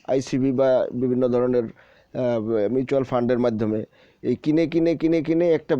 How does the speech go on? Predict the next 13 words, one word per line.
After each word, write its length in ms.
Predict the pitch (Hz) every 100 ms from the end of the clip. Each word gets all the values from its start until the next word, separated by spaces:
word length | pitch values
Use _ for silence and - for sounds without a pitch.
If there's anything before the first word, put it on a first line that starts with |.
| 123
শেয়ারের 380 | 160 151 156 127
দাম 200 | 151 143
কতদিন 480 | 170 202 180 165
ধরে 200 | 123 123
রাখা 220 | 117 110 101
সম্ভব? 320 | 98 82 - _ _ _ -
সুতরাং 340 | - 127 151 156 127
ডলারের 420 | 139 156 170 151
দাম 200 | 131 156 151 135
যাতে 220 | 147 147
পতন 340 | 131 143 175
না 160 | 170 156
হয়, 240 | 117 113